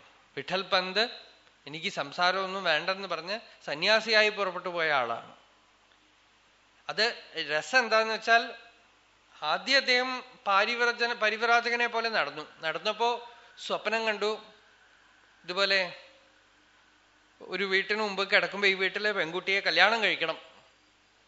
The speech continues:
നിനക്ക് ജ്ഞാനികളായ കുട്ടികൾ ഉണ്ടാവും. ആ വീട്ടിലെ ആ ബ്രാഹ്മണനും സ്വപ്നം കണ്ടു, "ദാ ഉമ്മറത്ത് ഒരു ബ്രഹ്മചാരി കിടക്കണുണ്ട്, നിങ്ങളുടെ മകളെ കല്യാണം കഴിച്ചു കൊടുക്കണം."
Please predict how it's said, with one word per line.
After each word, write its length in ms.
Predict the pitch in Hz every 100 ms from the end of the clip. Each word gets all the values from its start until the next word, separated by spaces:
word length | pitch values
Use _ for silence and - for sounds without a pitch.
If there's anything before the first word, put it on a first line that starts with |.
| _ _ _ -
നിനക്ക് 520 | 151 151 214 247 240
ജ്ഞാനികളായ 580 | 151 147 185 220 214 202
കുട്ടികൾ 360 | 185 175 202 202
ഉണ്ടാവും. 600 | 170 170 143 131 113 - _ _ _ _ _ _ _ _ _ _ _ _ _ _ -
ആ 60 |
വീട്ടിലെ 640 | 196 180 185 214 226 233 - - _ _ _ -
ആ 100 | 190
ബ്രാഹ്മണനും 680 | 175 165 190 214 240 269
സ്വപ്നം 360 | 247 214 220 220
കണ്ടു, 380 | 208 196 214 160
"ദാ 60 |
ഉമ്മറത്ത് 500 | 175 175 180 175 220 226 - - -
ഒരു 100 | 170
ബ്രഹ്മചാരി 640 | 170 156 170 185 196 196
കിടക്കണുണ്ട്, 680 | 196 165 175 180 175 226 208
നിങ്ങളുടെ 220 | 170 175
മകളെ 300 | 170 147 175
കല്യാണം 440 | 185 147 156 190 190
കഴിച്ചു 260 | 156 -
കൊടുക്കണം." 320 | 135 113 156